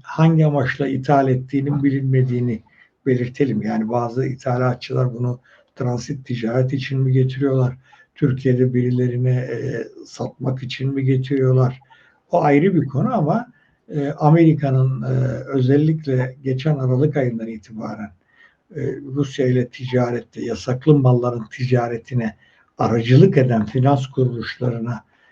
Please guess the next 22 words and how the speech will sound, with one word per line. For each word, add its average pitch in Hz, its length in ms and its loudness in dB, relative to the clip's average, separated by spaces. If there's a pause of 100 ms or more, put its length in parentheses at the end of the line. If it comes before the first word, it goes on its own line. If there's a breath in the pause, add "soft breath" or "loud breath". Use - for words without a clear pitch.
(240 soft breath)
yönelik 127 600 6
yaptırım 139 460 2
uygulayacağını 117 760 0
açıklaması 131 760 0
neticesinde, 131 1000 -4 (460 soft breath)
e, 151 280 4
bu, 170 400 6
e, 151 40 10 (960)
dört 156 260 2
yoldaki, 135 640 0 (540 soft breath)
e, 131 200 -4 (840)
terminalin 131 960 2
sahipleri 123 840 -6
ya 120 160 0
da 113 60 -6
hissedarları 123 920 -4
da 160 280 -6 (320)
kendilerini 123 560 -2
A 131 240 2
B 127 180 4
D'ye 127 280 0
karşı 151 560 -6